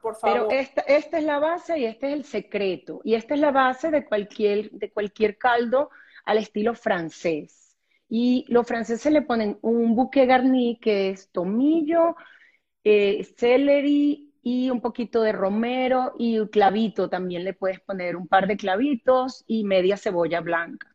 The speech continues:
Speaker 2: El bouquet garni también le da un perfume, pero depende de lo que vayas a hacer. Entonces yo prefiero no ponerle ni bouquet garni ni cilantro, por ejemplo, porque ya eso como que determina el sabor.
Speaker 1: Sí.
Speaker 2: Entonces, bueno, vo-, voy a calentar primero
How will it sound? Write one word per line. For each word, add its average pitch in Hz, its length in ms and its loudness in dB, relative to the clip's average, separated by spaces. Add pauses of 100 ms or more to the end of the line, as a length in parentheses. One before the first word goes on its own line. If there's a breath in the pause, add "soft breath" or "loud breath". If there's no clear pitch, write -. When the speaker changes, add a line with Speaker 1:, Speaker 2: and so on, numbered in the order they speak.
(440 loud breath)
Speaker 2:
El 226 280 4
bouquet 214 400 2
garni 220 360 2
también 214 320 -2
le 214 60 -2
da 220 40 -2
un 220 100 -6
perfume, 262 500 0
pero 277 760 0
depende 220 520 -2
de 233 40 2
lo 202 120 -4
que 185 120 -8
vayas 170 320 -6
a 214 40 -16
hacer. 202 240 -12
Entonces 208 180 -14
yo 294 100 -4
prefiero 277 320 0
no 262 160 -4
ponerle 233 380 -4
ni 233 100 -4
bouquet 202 320 0
garni 262 560 2
ni 240 200 -4
cilantro, 214 680 0
por 190 120 -4
ejemplo, 208 480 -2
porque 208 280 -4
ya 208 120 2
eso 277 280 -2 (280)
como 220 200 -2
que 220 100 2
determina 214 600 0
el 254 80 -10
sabor. 185 640 -2 (180)
Speaker 1:
Sí. 247 380 -12 (680)
Speaker 2:
Entonces, 226 460 0
bueno, 202 280 2
vo-, 226 260 2
voy 262 200 4
a 311 80 2
calentar 262 520 -2
primero 220 720 -6